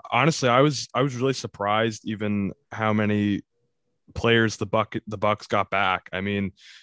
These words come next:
you know, you look at, usually every year, you know, every Super Bowl team, it, it, that's why it's so hard to repeat, because it's like, you're gonna lose players every year. Um, and I, I figured they could keep a couple, like,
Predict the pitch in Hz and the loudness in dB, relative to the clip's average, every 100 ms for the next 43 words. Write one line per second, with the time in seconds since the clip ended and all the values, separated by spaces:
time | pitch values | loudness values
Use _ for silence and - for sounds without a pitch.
0 | _ _ - 113 101 113 131 156 107 110 | _ _ -4 0 2 4 4 4 4 4
1 | 147 143 151 139 123 120 120 110 110 98 | 2 4 4 4 4 4 4 4 0 -2
2 | 87 87 _ _ _ _ _ - 123 135 | -4 -8 _ _ _ _ _ -4 0 2
3 | 127 135 127 104 107 104 - 107 104 110 | 2 0 0 0 0 0 -4 -4 -2 -2
4 | 127 127 - 131 165 143 - 127 127 117 | -2 -2 -2 0 2 2 2 0 2 2
5 | 107 101 156 110 - 92 104 98 98 117 | 0 -2 -4 -4 -6 -6 -6 -6 -4 0
6 | 104 - _ _ _ 120 143 156 127 127 | 0 -2 _ _ _ -2 2 4 4 2
7 | - 120 117 107 98 95 90 95 113 92 | 2 2 4 4 0 -4 -2 0 2 0
8 | 85 _ _ _ _ - 98 95 92 92 | -4 _ _ _ _ -4 -2 0 -2 -4
9 | - _ _ _ - 127 127 156 - 175 | -10 _ _ _ -2 0 2 0 0 2
10 | 151 135 117 - - 104 - 120 127 117 | 2 0 -2 -4 -4 -4 0 0 4 4
11 | 117 104 | 4 2